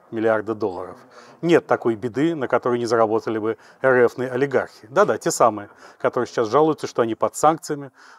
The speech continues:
у них нет денег на домработниц и даже на такси проехаться им не, не, не на что, и приходится ходить по европейским столицам строго и сурово пешком.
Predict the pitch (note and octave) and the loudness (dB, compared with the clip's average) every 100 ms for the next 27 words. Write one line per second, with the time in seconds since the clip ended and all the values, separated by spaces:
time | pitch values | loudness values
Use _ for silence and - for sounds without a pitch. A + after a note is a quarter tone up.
0 | - B2+ B2 - A2 G#2 A#2 G#2+ - A2 | -6 -4 -4 -4 -6 0 0 0 -6 -4
1 | G#2 F#2 B2 G#2+ G2+ A2 D#3 D3 - - | -4 -2 -2 -2 -2 0 0 -4 -14 -20
2 | _ - - A#2+ A#2+ B2 A#2+ B2 - A2+ | _ -20 -6 -2 0 -2 0 -2 -2 -10
3 | - A2+ G#2 - - G2+ A2 D3+ C3+ D3 | -2 0 0 -6 -14 -12 -4 -4 -4 -12
4 | - D#3 E3+ F3 F3 - E3 D3 - _ | -10 -4 2 4 4 0 -4 -4 -8 _
5 | - - - B2 - - A#2 A2+ - A#2 | -12 -8 -4 -2 -4 -2 -2 -2 -4 -2
6 | G#2+ G#2+ A#2 - G#2 - G#2 C3 - C#3+ | 0 -2 -4 -8 -10 -10 -8 -8 -8 -14
7 | - - _ - B2 A#2+ A2 A#2+ A#2 G#2+ | -16 -20 _ -6 2 2 2 -2 -4 -8
8 | A#2 A2+ G#2 A2 - C3+ - - | -2 0 0 -4 -8 -10 -10 -14